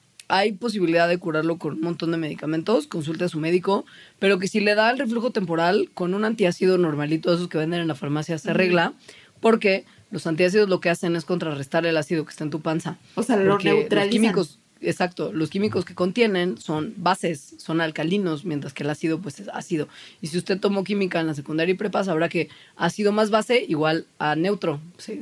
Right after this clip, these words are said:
Speaker 1: Como que neutralizan los P Hs.
Speaker 2: Ahora,
Speaker 1: Y
Speaker 2: si su condición
Speaker 1: Ajá.
Speaker 2: de reflujo no es así como nada más de vez en cuando, sino algo más constante, hay otro tipo de medicinas que son más útiles porque no es que contrarresten,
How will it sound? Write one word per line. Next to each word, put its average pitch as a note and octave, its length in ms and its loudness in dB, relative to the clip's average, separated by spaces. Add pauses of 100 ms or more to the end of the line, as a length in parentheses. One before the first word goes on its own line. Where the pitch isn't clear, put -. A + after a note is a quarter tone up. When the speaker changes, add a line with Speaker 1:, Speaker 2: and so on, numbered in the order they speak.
(140)
Speaker 1:
Como D3+ 200 -4
que D3 120 -6
neutralizan D3+ 520 -2
los E3+ 120 -2
P G3+ 100 -2 (100)
Hs. - 280 -14 (680)
Speaker 2:
Ahora, G#3 280 4
Speaker 1:
Y G3 500 0 (100)
Speaker 2:
si A#3+ 200 2
su A#3+ 180 0
condición A3+ 440 4
Speaker 1:
Ajá. B3+ 160 0
Speaker 2:
de C4 100 4
reflujo A#3+ 580 4
no G#3+ 240 2
es A3 140 0
así A3 180 -2
como F#3+ 380 2
nada F#3+ 340 0
más F#3+ 180 0
de F#3+ 120 2
vez F#3+ 160 -2
en G#3 80 -6
cuando, G#3+ 320 2
sino F3+ 260 -2
algo F3+ 180 0
más G3 160 -2
constante, A3+ 600 -2 (340)
hay A3 200 2
otro G3+ 160 0
tipo G3+ 260 0
de G#3+ 80 4
medicinas A3 640 2
que E3+ 140 -2
son E3+ 240 -4
más F3+ 180 -4
útiles G3 380 2
porque E3+ 260 -2
no E3 160 -2
es E3+ 80 -4
que D3+ 140 -4
contrarresten, F#3 720 0